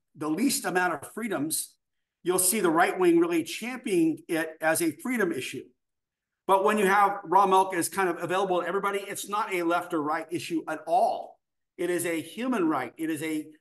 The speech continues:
a nutritional right issue. And so, um, I do see it being reflected in the media. And I think that media is writing about the local story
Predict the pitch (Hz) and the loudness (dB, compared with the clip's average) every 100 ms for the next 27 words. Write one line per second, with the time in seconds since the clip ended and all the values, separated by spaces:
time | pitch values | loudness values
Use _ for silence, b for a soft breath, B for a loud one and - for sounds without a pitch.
0 | - 156 180 190 - - 214 - 185 151 | -8 -2 0 -2 -4 -6 -6 -2 0 0
1 | 151 - 143 - 127 85 - _ _ _ | 0 -2 -8 -8 -8 -12 -16 _ _ _
2 | _ _ 160 160 160 208 185 180 185 - | _ _ -2 0 0 4 4 4 0 -4
3 | 175 165 160 160 160 - _ 175 190 226 | 2 4 4 2 -4 -12 _ -4 -2 0
4 | - 220 196 - 147 180 175 165 160 147 | 0 0 -2 -4 -8 -2 -2 0 -2 -4
5 | 208 202 165 160 175 190 190 185 185 - | -6 -6 -4 -2 -2 0 0 0 -4 -14
6 | _ 185 190 220 190 196 208 196 175 143 | _ -4 -4 -2 -4 -4 -2 -2 -2 -2
7 | 190 190 180 170 160 165 185 185 - - | -2 0 -2 -2 -2 -2 0 -2 -8 -8
8 | 160 165 190 | -6 -4 -6